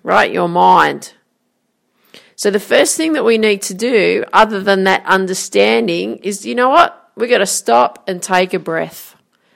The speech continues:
I know it sounds so simple. You're like, "Tiff, that sounds so simple."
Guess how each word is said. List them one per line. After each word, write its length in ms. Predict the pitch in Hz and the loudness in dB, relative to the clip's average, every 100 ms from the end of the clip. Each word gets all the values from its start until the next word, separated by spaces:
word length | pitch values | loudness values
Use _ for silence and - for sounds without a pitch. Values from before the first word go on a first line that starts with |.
| _ | _
I 140 | 233 | -2
know 220 | 240 247 240 | 2 4 4
it 160 | 233 | 2
sounds 340 | - 240 214 214 | -2 -2 -2 -2
so 240 | 233 226 | -2 -2
simple. 320 | 220 220 208 | -2 -6 -2
You're 80 | 196 | 0
like, 220 | 180 - | 0 -2
"Tiff, 260 | - 208 - | -10 -12 -10
that 160 | - | -12
sounds 280 | - 180 170 | -10 -12 -12
so 100 | 175 | -12
simple." 880 | 170 - 226 220 220 214 208 208 214 | -12 -10 -10 -6 -2 0 0 -2 -4